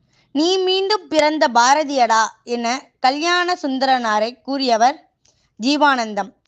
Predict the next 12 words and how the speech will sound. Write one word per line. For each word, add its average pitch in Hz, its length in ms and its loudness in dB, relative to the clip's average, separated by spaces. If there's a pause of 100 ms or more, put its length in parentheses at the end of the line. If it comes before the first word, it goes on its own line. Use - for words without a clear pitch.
(340)
எளிய 392 400 2
தமிழில் 262 600 0
கவிதைகளை 294 720 0
இயற்றியவர் 247 600 -2
யார்? 196 340 -4 (240)
பட்டுக்கோட்டை 240 840 -6
கல்யாண 240 440 -2
சுந்தரம். 190 520 -8 (580)
"கையும் 349 480 0
காலும் 294 460 4
தான் 262 260 0
உதவி, 240 580 -6